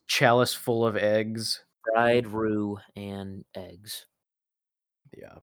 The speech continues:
Speaker 1: but,
Speaker 2: And
Speaker 1: uh,
Speaker 2: then this is where we come across Goro.
Speaker 1: Yeah, and then we're introduced to Goro. What do you think of Goro?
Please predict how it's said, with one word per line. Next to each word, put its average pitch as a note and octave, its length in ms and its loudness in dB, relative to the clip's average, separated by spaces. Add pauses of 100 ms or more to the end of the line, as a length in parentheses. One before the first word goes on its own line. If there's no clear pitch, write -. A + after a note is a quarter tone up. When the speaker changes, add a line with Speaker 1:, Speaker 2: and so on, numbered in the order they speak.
Speaker 1:
but, A2 180 0
Speaker 2:
And - 120 0
Speaker 1:
uh, - 20 0
Speaker 2:
then A2+ 180 0
this B2+ 200 2
is A#2 120 -2
where A#2+ 140 4
we A2+ 120 2
come A2 200 -4
across G2+ 680 -4 (1040)
Goro. G2 580 0
Speaker 1:
Yeah, G#2+ 180 0
and G#2+ 80 0
then A2+ 120 0
we're A2+ 140 0
introduced A2 460 -6
to A2+ 60 -6
Goro. G2 540 -4
What A#2 180 6
do D3 80 6
you B2+ 200 4
think A2+ 300 -2
of G2+ 180 -4
Goro? F#2+ 560 -4